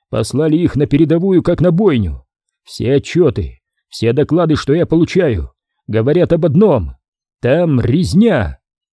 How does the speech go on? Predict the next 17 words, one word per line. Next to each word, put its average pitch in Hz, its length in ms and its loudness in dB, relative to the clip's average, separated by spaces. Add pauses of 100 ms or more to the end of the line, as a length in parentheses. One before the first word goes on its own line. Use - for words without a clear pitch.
(400)
И - 80 -6
они 143 240 0
солдаты, 233 560 0
генерал 147 420 2
Хенрик, 135 540 -2 (320)
и 151 180 0
знали, 190 380 4
на 170 140 2
что 170 280 0
идут. 151 400 2 (600)
Но 107 320 -2
они, 147 540 0 (340)
так 120 260 -2
много, 147 640 0 (320)
большинство 151 640 -2
из 143 180 2
них, 135 400 0